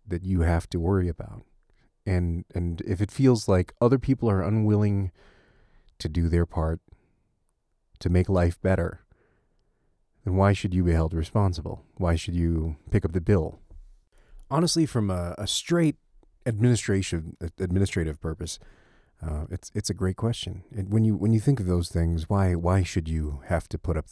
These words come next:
with, with, uh, someone else's problems? And, uh, and to that, I can only point out to, to everyone is that the idea was always that a community would help. Communities lift each other up. We don't,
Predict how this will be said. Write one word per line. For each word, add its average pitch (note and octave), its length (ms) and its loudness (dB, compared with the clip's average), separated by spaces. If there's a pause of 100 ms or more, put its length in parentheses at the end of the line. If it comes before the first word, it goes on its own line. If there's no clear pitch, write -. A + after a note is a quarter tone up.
(180)
with, - 300 -4 (520)
with, D2 140 -10
uh, D#2+ 220 0
someone G#2 320 2
else's E2+ 260 -2
problems? F2 540 -8 (600)
And, D#2 280 -2
uh, D2 240 -4
and E2 300 -2
to F#2+ 100 -2
that, G2+ 280 4 (540)
I E2 80 0
can F#2 140 0
only G2+ 180 2
point F#2+ 240 0
out D#2+ 260 0
to, D#2 340 -4
to F2 200 0
everyone D2 500 2 (520)
is D#2+ 300 -8
that D#2+ 260 -4
the F2 160 -2
idea F2+ 320 0
was E2+ 180 -4
always F2 560 0
that - 240 -8
a - 60 -6
community G2 560 2
would D#2+ 200 -4
help. D#2 260 -6 (540)
Communities F2+ 600 0
lift F2+ 240 -2
each - 140 -4
other D#2+ 240 -2
up. - 100 -10 (880)
We F2 80 -4
don't, E2+ 360 -2